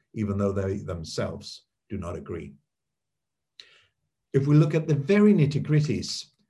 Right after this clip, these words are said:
Raaf and Hamza Namira, who are both guitarists, they don't have any objection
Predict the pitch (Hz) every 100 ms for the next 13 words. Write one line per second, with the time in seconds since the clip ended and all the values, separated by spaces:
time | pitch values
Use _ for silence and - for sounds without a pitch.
0 | _ _ - - 107 135 147 135 131 117
1 | 113 113 117 117 123 113 117 131 113 104
2 | 104 101 127 131 117 - 101 92 104 -
3 | 117 113 127 139 127 127 - 127 135 131
4 | 101 92 85 - - 92